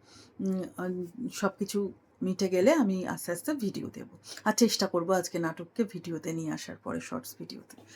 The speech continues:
সবাই ভালো থেকো। নাটক তো সকালবেলা এসছেই শর্টসে, আর গল্প বউয়ের সাথে একদম দিব্যি রয়েছে,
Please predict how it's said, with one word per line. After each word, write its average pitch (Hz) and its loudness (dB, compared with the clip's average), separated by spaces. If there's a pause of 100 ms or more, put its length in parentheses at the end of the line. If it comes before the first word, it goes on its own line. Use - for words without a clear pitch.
(160)
সবাই - -4
ভালো 170 -4
থেকো। - -10
নাটক 202 6
তো 311 0
সকালবেলা 254 10
এসছেই 247 6
শর্টসে, 214 2 (460)
আর 165 6
গল্প 185 8 (1000)
বউয়ের 190 8
সাথে 185 0
একদম 175 2
দিব্যি 180 -2
রয়েছে, 185 6